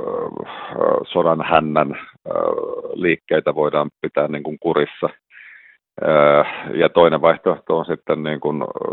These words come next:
tämmönen turvattu määrätietoinen eteneminen natoon. Eli, eli tää, nämä on ne,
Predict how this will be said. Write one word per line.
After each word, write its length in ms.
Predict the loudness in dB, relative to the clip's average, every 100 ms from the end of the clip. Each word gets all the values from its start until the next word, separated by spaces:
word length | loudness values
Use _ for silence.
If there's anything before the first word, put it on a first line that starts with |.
| -8 -10
tämmönen 320 | -10 -8 -6
turvattu 580 | -4 -2 -2 -4 -6 -8 -6
määrätietoinen 720 | 0 0 0 -2 -4 -4 -4
eteneminen 640 | -4 -4 -6 -6 -6 -6 -8 -18 -2
natoon. 480 | 0 2 0 0 -2
Eli, 100 | -4 -6 _ -20 -20 -20 _
eli 160 | -6 0
tää, 220 | 4 4 4 -2
nämä 300 | 0 4 4
on 160 | 4
ne, 200 | 0 -2